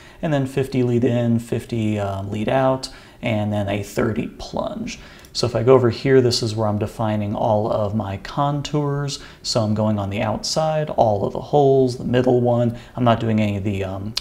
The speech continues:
drill holes yet. We'll do those later in another operation. And then, um, I'm going down ten thou below, um, the bottom just to make sure that I cut all the way through. That's what that is right down there.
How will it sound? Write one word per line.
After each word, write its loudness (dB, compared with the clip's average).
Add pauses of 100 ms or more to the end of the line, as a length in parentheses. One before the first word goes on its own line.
(140)
drill 6
holes 0
yet. 0
We'll -2
do 0
those -2
later -4
in -6
another -4
operation. 0 (580)
And 4
then, 6
um, 4
I'm 2
going 0
down 0
ten -2
thou 4
below, 2
um, 0
the 4
bottom 4
just -2
to -2
make -2
sure -2
that 0
I -2
cut -8
all 2
the 0
way -4
through. 0
That's -2
what -8
that -6
is -6
right -8
down -6
there. -2